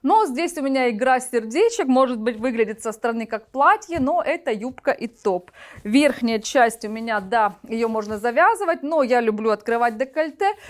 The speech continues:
поэтому вот этот галстучек, он может просто лежать развязанным. Сейчас я покажу, как выглядит в завязанном виде. Ну вот, кто-то любит, если более строгий стиль, не знаю, однотонный,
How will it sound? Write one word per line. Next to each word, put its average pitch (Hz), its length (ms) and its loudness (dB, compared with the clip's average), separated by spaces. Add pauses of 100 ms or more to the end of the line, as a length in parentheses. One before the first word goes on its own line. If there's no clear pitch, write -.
(160)
поэтому 294 680 2
вот 240 200 0
этот 233 240 0
галстучек, 294 640 0
он 349 160 -4
может 277 300 -2
просто 330 400 -2
лежать 247 420 -2
развязанным. 196 840 -2
Сейчас 240 380 -2
я 214 80 0
покажу, 208 340 -4
как 208 140 -4
выглядит 196 360 -8
в 185 60 -16
завязанном 220 600 -2
виде. 349 300 -4 (260)
Ну 359 140 -4
вот, 269 240 2
кто-то 320 300 -4
любит, 233 320 -4
если 226 240 -8
более 220 340 -2
строгий 330 480 -4
стиль, 269 400 0
не 247 100 0
знаю, 226 260 2
однотонный, 294 720 -4